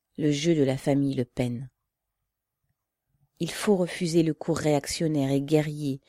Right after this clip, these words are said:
caché derrière l'unité nationale, le drapeau tricolore et la Marseillaise. L'esprit national, entre guillemets,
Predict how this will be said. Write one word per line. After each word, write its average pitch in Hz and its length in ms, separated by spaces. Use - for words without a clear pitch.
caché 208 360
derrière 165 380
l'unité 175 420
nationale, 160 640
le 180 120
drapeau 160 360
tricolore 131 680
et 165 60
la 143 140
Marseillaise. 123 680
L'esprit 214 440
national, 151 580
entre 135 220
guillemets, 143 440